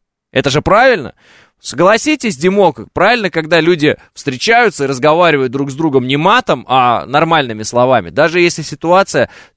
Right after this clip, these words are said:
допустим, требует разрешения, она в некотором смысле конфликтная. Когда они не матерятся, а говорят нормально, по-человечески. Это же правильно, да?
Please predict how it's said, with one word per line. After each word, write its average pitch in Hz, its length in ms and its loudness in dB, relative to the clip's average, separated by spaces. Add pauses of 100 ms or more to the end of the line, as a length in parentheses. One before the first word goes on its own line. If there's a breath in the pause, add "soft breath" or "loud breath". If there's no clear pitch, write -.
(160)
допустим, 131 440 -2
требует 139 400 0
разрешения, 131 600 -2
она 127 180 2
в 110 60 -6
некотором 127 340 -2
смысле 123 320 -6
конфликтная. - 680 -4 (1000)
Когда 151 300 2
они 190 200 -2
не 175 100 -4
матерятся, 196 640 0
а 151 60 2
говорят 156 520 2 (840)
нормально, 139 640 -2 (720)
по-человечески. 160 1000 0
Это 143 240 -2
же 123 120 -6
правильно, 175 640 0
да? 196 480 0